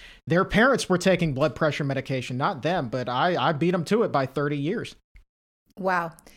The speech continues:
Speaker 2: When is the earliest you remember going on a diet or restri-, or trying to restrict yourself in any way?
Speaker 1: Ooh, um, probably,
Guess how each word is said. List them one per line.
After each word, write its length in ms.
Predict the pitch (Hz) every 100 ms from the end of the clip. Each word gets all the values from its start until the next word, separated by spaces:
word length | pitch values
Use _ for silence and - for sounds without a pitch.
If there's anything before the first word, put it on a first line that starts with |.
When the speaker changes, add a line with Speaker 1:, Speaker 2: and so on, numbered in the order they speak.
| - _ -
Speaker 2:
When 520 | 247 247 294 302 285
is 180 | 254 247
the 180 | 247 -
earliest 460 | 214 240 247 220 -
you 60 | 214
remember 300 | 196 185 170
going 440 | 156 175 190 180
on 100 | 160
a 80 | 156
diet 340 | 156 147 143
or 160 | 180 175
restri-, 500 | 180 - - 214 -
or 100 | 196
trying 640 | 190 - 220 208 214 220 208
to 160 | - 196
restrict 480 | 185 - 190 185 180
yourself 360 | 160 170 160
in 80 | 160
any 160 | 156 147
way? 260 | 151 139 _ _ _ _ -
Speaker 1:
Ooh, 280 | 131 131 107 - -
um, 460 | 151 160 160 147 -
probably, 720 | - 185 247 330 254 208 170